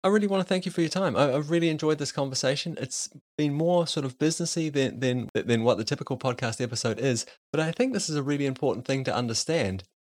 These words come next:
A lot of us are trying to build businesses or involved in businesses, and, and I think you've been really open and honest about talking us through what the business of Nearmap looks like, who the customers are, the relationship between Nearmap and the customers,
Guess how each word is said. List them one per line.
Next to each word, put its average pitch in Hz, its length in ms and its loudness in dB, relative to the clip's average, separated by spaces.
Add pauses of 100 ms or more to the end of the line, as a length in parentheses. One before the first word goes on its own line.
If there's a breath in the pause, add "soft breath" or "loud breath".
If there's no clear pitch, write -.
(120)
A 120 80 2
lot 131 180 6
of 165 100 2
us 135 160 0
are 135 160 2
trying 131 300 -2
to 120 80 -2
build 117 260 0
businesses 110 560 -2
or 110 200 2
involved 113 520 2
in 110 80 -2
businesses, 107 640 -2 (160)
and, 101 100 -4
and 120 160 0
I 120 40 0
think 180 220 -4
you've 156 80 -4
been 135 160 0
really 123 220 2
open 113 300 0
and 104 120 0
honest 113 320 0
about 104 300 0 (320 soft breath)
talking 117 300 0
us 104 180 -2
through 113 300 4 (320)
what 120 220 6
the 123 60 -4
business 123 440 0
of 104 100 -2
Nearmap 107 500 -2
looks 113 280 -2
like, 90 220 -2
who 127 140 0
the 123 120 -4
customers 110 500 -4
are, 92 220 -4 (260)
the 110 80 0
relationship 113 640 2
between 131 360 -2
Nearmap 98 360 -2
and 98 100 -6
the 98 60 -6
customers, 90 560 -8